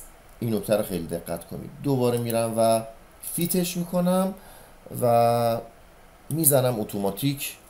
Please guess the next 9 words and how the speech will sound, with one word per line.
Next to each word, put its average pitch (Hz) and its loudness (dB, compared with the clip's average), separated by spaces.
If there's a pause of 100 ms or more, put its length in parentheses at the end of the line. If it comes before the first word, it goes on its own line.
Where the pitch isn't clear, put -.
(360)
تا 110 -2
بقیه 101 2
نقاط 98 0
رو - -8
پیدا - -8
کنم. - -16 (720)
دقت 220 6
کنید، 131 2 (540)
برای 135 6